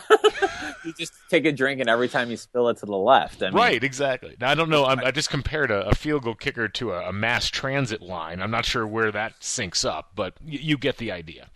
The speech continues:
Speaker 1: Right.
Speaker 2: What about you?
Speaker 1: Um, I am drinking, again, uh, I've had this beer before on here, but it is a home brew from my brother-in-law.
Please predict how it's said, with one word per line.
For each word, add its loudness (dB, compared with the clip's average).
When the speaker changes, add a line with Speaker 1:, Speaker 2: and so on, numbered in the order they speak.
Speaker 1:
Right. 6
Speaker 2:
What 2
about 4
you? -8
Speaker 1:
Um, 6
I 6
am 4
drinking, 0
again, 2
uh, 8
I've 4
had 10
this -4
beer 6
before 4
on 2
here, 4
but 6
it 4
is 4
a 4
home 4
brew 10
from 0
my 10
brother-in-law. 10